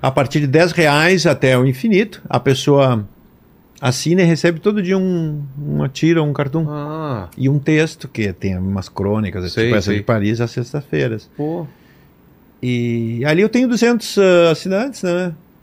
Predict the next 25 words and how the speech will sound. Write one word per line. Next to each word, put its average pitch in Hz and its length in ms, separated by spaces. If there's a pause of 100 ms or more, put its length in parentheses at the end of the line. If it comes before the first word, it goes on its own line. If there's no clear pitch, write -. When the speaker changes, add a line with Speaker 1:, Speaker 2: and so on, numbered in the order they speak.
(240)
Speaker 1:
Aí 196 280
veio 190 340
a, 180 80 (120)
o 156 200
Proposta 156 420
do 160 140
Globo. 202 540
Speaker 2:
Então 127 200
quem 131 160
quiser 120 300
ir 120 60
lá 113 100
assinar 120 480
é 117 220
Apoia-se. 113 680
Speaker 1:
Apoia-se, 180 720 (500)
é, 139 420
tracinho, 143 560
como 131 200
se 127 100
é, 117 40
barrinha, 127 500
Speaker 2:
Sei. 139 340
Speaker 1:
barra 135 400
Adão. 127 540